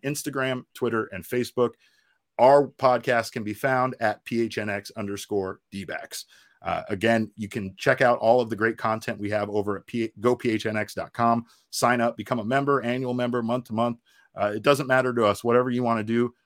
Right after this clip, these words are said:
we're just happy you're here. Uh, again, you get all those sweet benefits and, and perks for being a member. Uh, you can sign up, or excuse me, you can, um, subscribe to us over on the YouTube channel and sign up for, uh, notifications. You'll get,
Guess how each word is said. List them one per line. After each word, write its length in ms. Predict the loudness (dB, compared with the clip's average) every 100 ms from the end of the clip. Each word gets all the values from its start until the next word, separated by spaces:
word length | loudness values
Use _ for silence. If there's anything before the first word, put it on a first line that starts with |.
| _
we're 120 | -2 0
just 160 | 0
happy 260 | 0 0 -2
you're 160 | -6 -4
here. 380 | 0 2 0 -4 _ _ -8
Uh, 200 | -4 -4
again, 260 | -2 -2 0
you 60 |
get 140 | 0 2
all 120 | 2
those 220 | 0 -4
sweet 320 | -2 -2 -2 -2
benefits 600 | -2 -2 -2 -4 -6 -8
and, 200 | -8 -6
and 160 | -8 -2
perks 280 | -2 -2 -6
for 120 | -6
being 180 | -4 -2
a 40 |
member. 400 | 0 0 0 -2 _ _ _ _ _ -10
Uh, 260 | -8 -8 -8
you 160 | -6 -4
can 240 | -4 -6
sign 400 | -6 0 2 4
up, 200 | 2 2 2
or 180 | 2 2
excuse 300 | -2 -6 -4
me, 80 |
you 120 | -6 -4
can, 180 | -2
um, 260 | -2 -2 -6 _ _ _ _ _ _
subscribe 480 | -8 -6 4 8 8
to 120 | 6 0
us 100 | 0
over 180 | 0
on 80 | 0
the 120 | 0
YouTube 320 | -4 -6 -8 -8
channel 400 | -8 -8 -10 -10
and 160 | -10
sign 260 | -4 -2 -2
up 140 | -4
for, 380 | -6 -2 -2 0
uh, 160 | -2 0
notifications. 600 | -2 -2 -4 -4 -4 -2
You'll 80 |
get, 220 | 0 -2